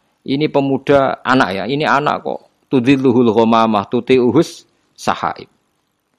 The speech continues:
Fajriyul jabini leliyut dawaib. Paham itu? Terus janggal.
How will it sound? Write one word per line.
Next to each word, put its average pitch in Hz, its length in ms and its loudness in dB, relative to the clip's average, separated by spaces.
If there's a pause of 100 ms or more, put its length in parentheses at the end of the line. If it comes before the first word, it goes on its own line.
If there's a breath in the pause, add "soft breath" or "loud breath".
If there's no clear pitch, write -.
(160)
Fajriyul 131 720 2
jabini 131 560 2
leliyut 120 480 2 (480)
dawaib. 85 460 -10 (2000)
Paham 90 320 -4
itu? 90 160 -12
Terus - 240 -6 (560)
janggal. 127 560 2